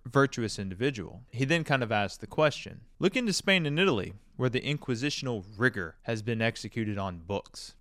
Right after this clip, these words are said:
Do you believe they are better off? That is a good question. Anytime somebody passes a law, we should literally ask,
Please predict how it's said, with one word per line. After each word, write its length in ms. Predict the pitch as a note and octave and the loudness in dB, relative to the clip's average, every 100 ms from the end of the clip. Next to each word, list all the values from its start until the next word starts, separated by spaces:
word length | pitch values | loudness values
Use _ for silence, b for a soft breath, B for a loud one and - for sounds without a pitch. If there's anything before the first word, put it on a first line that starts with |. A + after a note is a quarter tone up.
| - | -4
Do 80 | B2 | -2
you 60 | |
believe 280 | B2 C3+ D#3 | 0 2 2
they 140 | D3+ | 0
are 60 | C3 | 2
better 260 | B2 A#2+ A#2 | 2 2 2
off? 380 | F#3 - - - | 0 -2 -10 0
That 200 | B2+ D3+ | 4 4
is 140 | - | 2
a 80 | D3 | -2
good 300 | C3 F3 B2+ | 2 2 0
question. 640 | - G3+ G#3+ - E2+ - - - | 0 2 2 -4 -10 -14 -20 -2
Anytime 460 | F#3 A3+ A#3 G#3+ F3+ | 0 0 0 0 0
somebody 320 | F3 F3+ B2+ | -2 -2 -2
passes 560 | - D#3+ F3 D3+ A#2+ | 0 2 2 2 -2
a 60 | A#2+ | -2
law, 280 | B2 F#3+ C3 | 2 2 2
we 120 | A#2+ | 2
should 220 | - A#2+ | -2 -2
literally 400 | A#2+ E3 C#3+ A#2 | 0 2 2 4
ask, 440 | C3 D#3+ G2 - | 4 4 0 -6